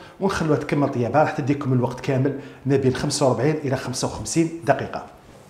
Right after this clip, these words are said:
هنا بعد مرور نصف ساعه لاحظوا ما شاء الله البقلاوه تاعنا كيف بدات تتورق. راح نضيف لها كميه خفيفه فقط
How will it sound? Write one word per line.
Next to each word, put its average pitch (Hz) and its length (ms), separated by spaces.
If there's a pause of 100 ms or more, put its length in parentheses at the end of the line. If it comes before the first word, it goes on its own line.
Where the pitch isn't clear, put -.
(100)
هنا 139 140
بعد 151 240
مرور 139 440
نصف 139 200
ساعه 123 480
لاحظوا 139 280
ما 131 80
شاء 131 240
الله 120 180
البقلاوه 123 400
تاعنا 113 220
كيف - 180
بدات 120 220
تتورق. 110 520 (480)
راح 160 160
نضيف 165 220
لها 151 140
كميه 143 300
خفيفه 151 340
فقط 131 420